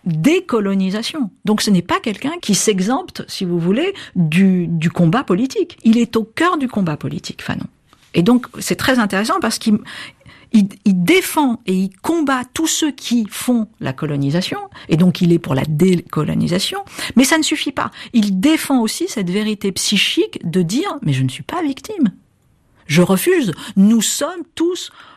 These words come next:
les noirs, les blancs, les ceci, les cela, euh, les jaunes, tout ce que vous voulez, nous sommes des irréductibles. Nous avons directement accès à l'homme. »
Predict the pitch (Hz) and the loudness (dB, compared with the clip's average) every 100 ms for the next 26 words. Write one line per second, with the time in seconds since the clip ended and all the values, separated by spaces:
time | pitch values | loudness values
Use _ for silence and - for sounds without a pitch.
0 | - 190 190 190 196 202 190 175 165 151 | -4 0 0 0 0 0 -2 -2 -4 -2
1 | 185 196 190 165 - 170 - 170 147 - | -2 -2 -2 -2 -2 -4 -2 -2 -2 -2
2 | 156 170 175 170 156 147 156 143 190 185 | -2 0 0 0 0 0 0 2 2 2
3 | 180 170 - 160 156 151 196 392 - - | 0 -2 -4 0 2 4 4 2 -4 -20
4 | - _ 143 139 - 277 330 247 170 175 | -20 _ 0 0 2 2 2 2 2 2
5 | 208 156 156 180 262 220 - - 415 247 | 2 2 0 0 0 0 -2 -4 -2 -2
6 | 151 - 190 156 139 139 247 - 160 135 | -2 4 4 4 0 0 -2 -2 -8 -2
7 | 226 233 202 - 160 185 440 _ - - | 2 2 0 -4 -4 -2 -4 _ -2 -2
8 | - - 392 - - - 220 285 466 302 | -2 -2 -2 -4 -16 -4 -2 0 0 -2